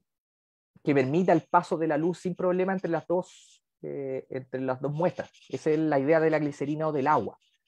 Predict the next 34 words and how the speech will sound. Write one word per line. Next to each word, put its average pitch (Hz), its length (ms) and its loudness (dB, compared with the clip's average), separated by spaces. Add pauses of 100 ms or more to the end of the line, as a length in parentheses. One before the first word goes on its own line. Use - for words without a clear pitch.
que 123 100 -4
no 117 100 -6
quede 151 160 6
aire 151 280 6
entre 107 220 -8
medio, - 180 -16 (240)
¿ok? 120 220 -8
Porque 135 220 -2
ahí 135 120 2
va 180 120 4
a - 20 6
haber 175 200 2
problemas 170 420 0
de 165 80 -2
traspaso 165 440 -4
de 160 100 0
luz 170 220 2
entre 165 180 -4
los 156 160 -4
dos, 165 360 0 (840)
entre 139 200 -6
las 143 120 0
dos 147 100 -2
muestras 170 420 0
y 165 320 -4
tenemos 160 320 2
esta 165 120 4
variación 160 320 0
de 170 100 -2
color, 214 220 0
que - 80 -4
es 120 40 -2
bien 135 140 -4
evidente. 139 480 -4